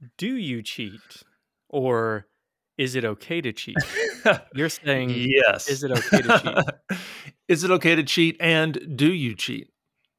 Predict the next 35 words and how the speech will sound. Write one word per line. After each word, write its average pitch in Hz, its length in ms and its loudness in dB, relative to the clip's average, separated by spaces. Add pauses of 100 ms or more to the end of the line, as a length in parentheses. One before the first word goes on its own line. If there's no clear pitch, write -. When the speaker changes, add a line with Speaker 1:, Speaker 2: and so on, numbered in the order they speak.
(1040)
Speaker 2:
Is 180 120 -2
it 214 80 -2
even 233 180 -4
cheating? 202 480 -2 (480)
Speaker 1:
Yes 165 520 -4
and 139 180 -8
yes. 107 500 -8
And 135 180 0
no, 107 340 0
Speaker 2:
Mm. 120 300 -14
Speaker 1:
it's 98 160 -14
not, - 460 -16 (420)
I - 80 0
think. - 500 -2 (200)
Speaker 2:
<laughs> - 180 -14
Explain. 185 420 2
Speaker 1:
'Cause - 60 0
who 254 120 -2
are 233 60 4
you? 170 260 0 (320)
Well, 214 420 4
I 190 160 2
guess 220 300 0
you 220 80 0
could 175 160 0
say, 151 220 2
"Well, 131 160 0
you're 127 160 -2
cheating 202 420 -6
yourself." 120 580 -8 (760)
And 147 140 -8
maybe 175 240 -2
that's 127 240 -2
the 110 100 -12
case. - 460 -18